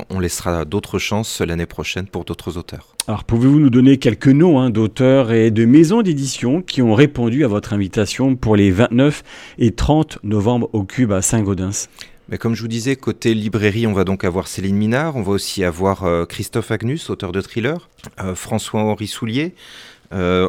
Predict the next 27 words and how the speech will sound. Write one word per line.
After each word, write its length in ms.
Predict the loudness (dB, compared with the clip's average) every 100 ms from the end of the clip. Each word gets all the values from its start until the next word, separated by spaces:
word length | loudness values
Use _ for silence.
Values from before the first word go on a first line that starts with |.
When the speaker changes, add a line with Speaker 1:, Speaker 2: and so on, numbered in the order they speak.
| 0
Speaker 1:
on 120 | 0
va 160 | 4 4
avoir 720 | 4 2 0 2 4 2 0
Ante 240 | 0 -2
Tomic, 360 | -2 -4 -6 -8
auteur 280 | -6 -6 -10
croate, 520 | -8 -2 -2 -2 -6
euh, 220 | -4 -2 -4
assez 260 | -6 -6
prolifique, 560 | -6 -6 -6 -6 -8 -10
qui 400 | -10 -6 0 0
aura 260 | 0 -2 -2
une 140 | -4
carte 260 | -8 -8 -8
blanche, 460 | -6 -8 -8 -12 _ -20 -20 -20 _ -6
euh, 580 | -2 -2 -2 -2 -4 -8
on 60 | -8
va 80 | -6
avoir 200 | -2 0
Marine 320 | 0 0 0
Rouge 300 | 0 -4 -4
qui 100 | -6
écrit 220 | -6 -8
sur 140 | -8
Simone 320 | -8 -4 -4 -4
de 80 |
Beauvoir. 500 | -4 -4 -2 -4 -6